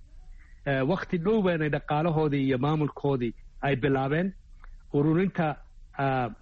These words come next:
qashinku markaa way xoojin doonaan. Waxaanan aad iyo aad iyo, eh, aan, ah, pressure ku saaraynaa ama si aan ku gubaabinaynaa inay hawshaasi culays dheeraada saaraan.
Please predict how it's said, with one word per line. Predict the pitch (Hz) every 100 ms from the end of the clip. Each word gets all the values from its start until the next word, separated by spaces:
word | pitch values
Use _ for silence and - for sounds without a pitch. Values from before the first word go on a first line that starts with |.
| - - - -
qashinku | 180 170 165 156
markaa | 151 160 160
way | 151 143
xoojin | - 143 - 175
doonaan. | 139 107 101 - - - - - - - - - - -
Waxaanan | 143 131 151 151 151
aad | 190 185
iyo | 170 151
aad | 170 151 135
iyo, | 143 131 123 - 139
eh, | 131 123 110 - - - - -
aan, | 135 127 127
ah, | 123 117
pressure | - 170 - 131
ku | 165 147
saaraynaa | 147 135 127 135 135
ama | 123 113
si | 127
aan | 123 123
ku | - 143
gubaabinaynaa | 135 131 120 135 120 117 117
inay | 139 131 123 110 - -
hawshaasi | - 147 - 131 -
culays | 110 139 127 -
dheeraada | 131 135 120 113
saaraan. | - 120 117